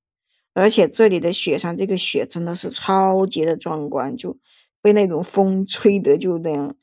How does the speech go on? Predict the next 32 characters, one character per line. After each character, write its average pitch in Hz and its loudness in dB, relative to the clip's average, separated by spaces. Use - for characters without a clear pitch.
嗯， 170 -4
怎 160 -2
么 156 -4
说 - -2
呢， 185 0
就， 180 -2
哎， 175 0
我 180 0
也 240 6
形 180 -4
容 220 0
不 233 -4
出 - -4
来 269 0
那 247 4
种 175 -4
叫， 220 -2
叫 233 -2
什 - -8
么 - -6
来 - -8
的， - -14
反 147 -4
正 196 0
就 208 2
吹 202 0
得 185 2
特 - 0
别 175 2
的 190 -2
好 - -8
看。 - -6